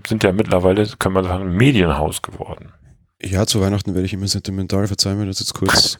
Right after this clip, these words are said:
Speaker 1: <laughs>
Speaker 2: aber es ist erst knapp
Speaker 1: Ich muss
Speaker 2: über
Speaker 1: weinen.
Speaker 2: ein Jahr her, dass Jesper von uns ging.
Speaker 1: Das ist richtig.
Speaker 2: Und ich war, äh,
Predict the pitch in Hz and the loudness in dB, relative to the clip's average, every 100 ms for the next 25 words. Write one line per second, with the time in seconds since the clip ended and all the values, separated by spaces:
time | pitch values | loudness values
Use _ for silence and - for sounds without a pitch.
0 | - - 92 92 90 - 85 - - 69 | -8 -2 0 0 0 -2 0 0 -2 -6
1 | - - - 90 - 120 90 90 92 85 | -4 -4 -2 -4 -2 -4 -2 0 -2 -4
2 | 90 82 92 95 90 92 92 90 - - | -6 0 2 2 0 -2 -2 -4 -4 -2
3 | 98 - 113 101 101 - 107 104 _ - | -4 -4 -6 -6 -6 -6 -8 -10 _ -20
4 | - - - - _ - 95 - 104 - | -20 -20 -20 -20 _ -2 -2 -2 -10 -12
5 | - - - _ - 98 98 98 - - | -14 -16 -20 _ 0 2 2 0 0 2
6 | 107 - - 95 95 107 110 113 - _ | 2 0 0 2 4 6 6 4 0 _
7 | _ _ _ _ _ _ _ _ _ - | _ _ _ _ _ _ _ _ _ 0